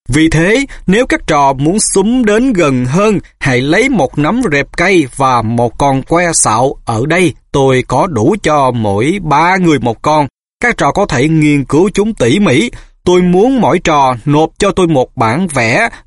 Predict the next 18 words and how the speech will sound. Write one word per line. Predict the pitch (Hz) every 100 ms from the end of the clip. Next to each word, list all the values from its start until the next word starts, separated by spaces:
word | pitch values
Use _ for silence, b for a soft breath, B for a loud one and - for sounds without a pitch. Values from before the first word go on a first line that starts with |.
| -
với | 143 185 170
ghi | 190 190
chú | - 180 240
đầy | 143 151 165 165 151
đủ | 123 113 139 214
các | 247 262 -
phần | 156 135 120 -
thân | 180 185 185
thể | - 117 104 190
que | - 170 156 -
sạo | 117 101 110
vào | 110 110
cuối | - 123 165
giờ | 143 107
học | 107
này." | 120 120 - _ _ _ _ _ _ _ _ _ _ _ _ _ _ _ _ _ _ _ _ -
Cả | 104
lớp | 107 135